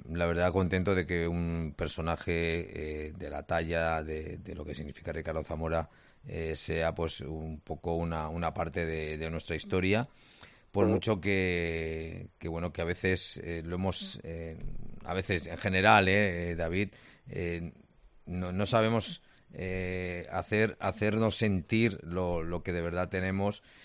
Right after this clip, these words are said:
Speaker 1: y deberíamos, eh, y no estoy hablando de ahora, eh, sino hablo en general de, desde hace muchos años, que nuestros símbolos, nuestros mitos, los, a veces no, los tenemos como un poco perdidos, y deberíamos,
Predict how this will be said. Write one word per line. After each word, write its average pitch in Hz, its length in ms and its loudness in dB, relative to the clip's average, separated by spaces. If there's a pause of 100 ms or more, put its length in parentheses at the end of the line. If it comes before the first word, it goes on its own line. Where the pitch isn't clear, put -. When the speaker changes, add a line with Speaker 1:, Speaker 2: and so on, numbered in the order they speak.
(220)
Speaker 1:
y 95 280 -2
deberíamos, 92 720 -2
eh, 80 480 -8 (160)
y 90 80 -6
no 95 80 0
estoy 110 160 2
hablando 107 260 6
de 95 100 6
ahora, 107 380 10
eh, 113 60 6
sino 85 460 -2
hablo 92 260 0
en 87 60 0
general 101 600 6
de, 95 320 2
desde 90 240 -2
hace 92 100 0
muchos 98 320 -2
años, 104 360 2 (560)
que 113 120 4
nuestros 104 400 2
símbolos, 135 460 8
nuestros 107 320 2
mitos, 123 320 4
los, 113 360 2 (300)
a - 100 -4
veces 104 200 0
no, 110 340 4 (840)
los 95 240 -2
tenemos 110 240 2
como 120 160 4
un 110 100 4
poco 120 220 8
perdidos, 90 560 2
y 85 80 -6
deberíamos, 117 640 2